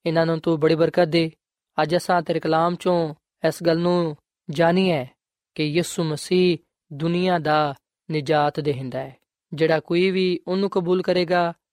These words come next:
ਜਿਹੜਾ ਕੋਈ ਵੀ ਉਹਦੇ ਤੇ ਈਮਾਨ ਲਿਆਏਗਾ, ਉਹ ਹਲਾਕ ਨਹੀਂ ਹੋਏਗਾ, ਉਹ ਗੁਨਾਹ ਦੀ ਸਜ਼ਾ ਨਹੀਂ ਪਾਏਗਾ, ਬਲਕਿ ਉਹ ਹਮੇਸ਼ਾ ਦੀ ਜ਼ਿੰਦਗੀ ਹਾਸਲ ਕਰੇਗਾ।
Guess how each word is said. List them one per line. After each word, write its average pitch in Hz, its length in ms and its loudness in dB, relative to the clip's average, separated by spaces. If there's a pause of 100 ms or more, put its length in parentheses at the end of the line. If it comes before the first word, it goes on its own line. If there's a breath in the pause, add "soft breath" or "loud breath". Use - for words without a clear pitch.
(180)
ਜਿਹੜਾ 147 220 0
ਕੋਈ 160 300 0
ਵੀ 170 180 0
ਉਹਦੇ 156 180 0
ਤੇ 156 200 -2
ਈਮਾਨ 151 420 -2
ਲਿਆਏਗਾ, 160 600 2 (320)
ਉਹ 185 440 2 (280)
ਹਲਾਕ 151 360 2
ਨਹੀਂ 196 140 0
ਹੋਏਗਾ, 147 420 -4 (420)
ਉਹ 156 140 2
ਗੁਨਾਹ 156 300 2
ਦੀ 160 120 -2
ਸਜ਼ਾ 156 300 0
ਨਹੀਂ 180 160 2
ਪਾਏਗਾ, 139 380 0
ਬਲਕਿ 143 300 0
ਉਹ 147 240 2 (320)
ਹਮੇਸ਼ਾ 165 300 0
ਦੀ 156 120 -4
ਜ਼ਿੰਦਗੀ 135 520 -4 (320)
ਹਾਸਲ 139 260 -2
ਕਰੇਗਾ। 131 380 -8